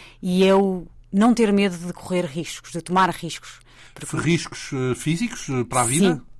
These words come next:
Speaker 1: De riscos, sim, mas riscos de sair da nossa zona de conforto.
Speaker 2: Uhum.
Speaker 1: Não riscos de vida, mas riscos de sair da nossa zona de conforto para contar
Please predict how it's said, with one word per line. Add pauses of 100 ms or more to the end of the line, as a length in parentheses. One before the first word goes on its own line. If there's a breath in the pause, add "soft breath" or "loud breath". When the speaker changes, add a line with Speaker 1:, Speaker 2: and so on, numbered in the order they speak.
(200)
Speaker 1:
De
riscos,
sim,
mas
riscos
de
sair
da
nossa
zona
de
conforto. (220 loud breath)
Speaker 2:
Uhum. (220 loud breath)
Speaker 1:
Não
riscos
de
vida,
mas
riscos
de
sair
da
nossa
zona
de
conforto
para (380 loud breath)
contar